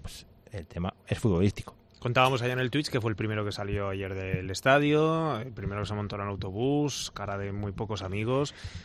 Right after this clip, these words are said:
Speaker 2: Antonio, ¿cambiaría algo con Carrillo arriba?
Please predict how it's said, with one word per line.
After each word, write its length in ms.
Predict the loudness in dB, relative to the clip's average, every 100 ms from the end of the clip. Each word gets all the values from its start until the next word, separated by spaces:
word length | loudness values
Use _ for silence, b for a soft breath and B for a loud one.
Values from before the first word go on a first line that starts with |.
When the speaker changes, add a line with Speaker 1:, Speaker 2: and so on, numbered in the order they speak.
| -4
Speaker 2:
Antonio, 380 | 2 4 6 4
¿cambiaría 540 | 4 4 4 6 6
algo 220 | 6 4 0
con 160 | 0
Carrillo 360 | 0 -2 -2 -2
arriba? 340 | -2 -4 -4